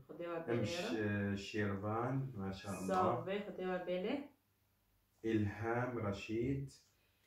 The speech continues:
Speaker 1: صعبة، خديها
Speaker 2: مطبخ
Speaker 1: بالي.
Speaker 2: عفرين أم جود، ألف
Speaker 1: أم
Speaker 2: مبروك.
Speaker 1: جود،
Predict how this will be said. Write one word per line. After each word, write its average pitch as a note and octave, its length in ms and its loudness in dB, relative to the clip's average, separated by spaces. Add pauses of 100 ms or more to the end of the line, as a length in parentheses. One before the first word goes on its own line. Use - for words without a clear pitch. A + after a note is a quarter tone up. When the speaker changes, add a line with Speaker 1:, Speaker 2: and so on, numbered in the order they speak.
(280)
Speaker 1:
صعبة، F#3+ 600 0
خديها F#3 320 0
Speaker 2:
مطبخ - 140 4
Speaker 1:
بالي. F#2 140 2
Speaker 2:
عفرين A2 500 2
أم G2+ 180 0
جود، A2+ 360 -2
ألف G#3 100 0
Speaker 1:
أم G#3 260 4
Speaker 2:
مبروك. G3 460 4
Speaker 1:
جود، A#3 480 8